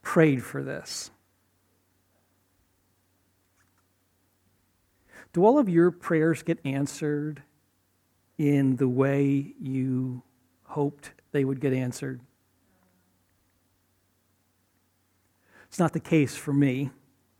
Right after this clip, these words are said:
And although sometimes I don't know why God isn't answering prayers the way I want them to be answered, I know enough about me to know that at least one of the reasons my prayers are not always answered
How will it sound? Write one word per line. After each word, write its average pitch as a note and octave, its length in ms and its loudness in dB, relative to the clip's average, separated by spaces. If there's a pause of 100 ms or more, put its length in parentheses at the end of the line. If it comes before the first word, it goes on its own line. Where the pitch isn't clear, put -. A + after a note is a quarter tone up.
(2000)
And F3+ 120 8
although F#3 220 8
sometimes G3 580 6
I E3+ 120 4
don't G3+ 180 2
know E3+ 100 4
why D3 380 4
God D3 300 2
isn't C#3 360 0
answering C#3 540 -2
prayers D3 540 -2
the D3+ 100 -4
way C#3 380 0
I C#3 240 -2 (420)
want D#3+ 320 2
them C3 200 0
to B2+ 80 2
be B2+ 220 0
answered, C3 420 -2
I F3+ 280 0
know E3+ 300 4
enough C#3+ 280 4
about C3+ 320 -2
me C3+ 280 0
to C#3 200 -6
know C#3+ 280 0
that C3+ 180 -2
at F3 140 -2
least E3+ 260 2
one D#3 260 4
of G#3 80 4
the F3 100 2
reasons C#3 580 -2
my C#3 140 -2
prayers D3+ 520 -2
are C3+ 100 -4
not C#3 220 -2
always C#3 480 -2
answered C3 680 -6